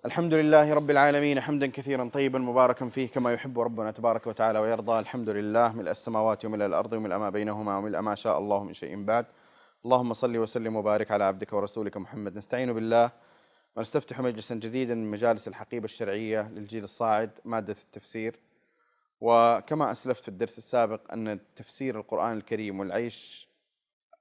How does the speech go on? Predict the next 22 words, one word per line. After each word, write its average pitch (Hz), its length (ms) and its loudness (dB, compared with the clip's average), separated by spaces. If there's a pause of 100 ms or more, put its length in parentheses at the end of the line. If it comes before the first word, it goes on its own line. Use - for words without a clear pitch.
أو 120 140 2
الحياة 117 520 0
معه 110 340 -2
ومع 107 380 -4
معانيه 123 480 -6
ينبغي 127 300 -2
أن 110 80 -10
تكون 131 460 -6 (1160)
أمراً 147 300 2
يومياً 131 1300 0
يتغذى 120 600 -4
الإنسان 110 540 -8
منه. 104 380 -8
لا 143 220 2
بد 131 200 -4
أن 110 120 -8
يكون 110 460 -8
للإنسان 123 920 -6 (640)
حظاً 131 560 0
من 123 260 -4
كتاب 120 400 -2
الله، 113 540 0